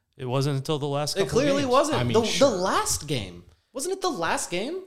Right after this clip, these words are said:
Speaker 2: Or the week before the last game?
Speaker 1: I think it was the week before, but it, it, whichever. It doesn't,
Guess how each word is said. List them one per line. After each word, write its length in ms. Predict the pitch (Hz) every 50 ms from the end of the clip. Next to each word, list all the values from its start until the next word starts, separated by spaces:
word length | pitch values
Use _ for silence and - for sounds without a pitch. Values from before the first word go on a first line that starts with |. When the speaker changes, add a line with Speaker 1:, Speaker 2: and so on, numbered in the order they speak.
| -
Speaker 2:
Or 60 | -
the 140 | 160 160 170
week 200 | 156 170 226 233
before 280 | - 185 - - 208 240
the 80 | 247 247
last 260 | 262 269 269 254 -
game? 180 | - 330 330 302
Speaker 1:
I 340 | _ _ _ _ _ _ _
think 80 | - 160
it 20 |
was 120 | 143 117 110
the 60 | 110
week 180 | 107 107 98
before, 260 | - 101 - 95 92 90
but 120 | 104 104
it, 160 | 117 127 -
it, 240 | 160 165 - 110 117
whichever. 480 | 160 180 175 220 208 160 - - - 123
It 140 | 120 139 170
doesn't, 360 | 135 185 175 160 170 131 165